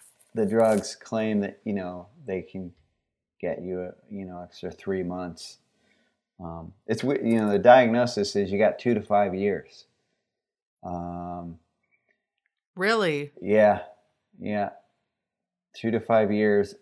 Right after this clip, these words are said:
Speaker 1: is what the diagnosis is. So my first neurologist that I left after his diagno-,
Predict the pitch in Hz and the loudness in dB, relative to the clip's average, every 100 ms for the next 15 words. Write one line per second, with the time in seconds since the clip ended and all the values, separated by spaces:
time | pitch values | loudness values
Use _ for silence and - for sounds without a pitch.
0 | _ _ - 107 95 113 120 120 127 123 | _ _ -8 -6 -4 -2 0 4 10 10
1 | 120 127 135 127 92 - 80 - - 104 | 10 6 2 0 -8 -8 -10 -6 0 2
2 | 101 101 98 - 127 120 - 107 101 95 | 4 2 -2 2 2 2 -2 -2 0 0
3 | 95 95 90 - 98 90 87 92 104 104 | -2 -6 -10 -6 -2 0 0 2 2 2
4 | 95 90 95 92 87 95 90 87 | -4 -4 -4 -4 -4 0 0 -2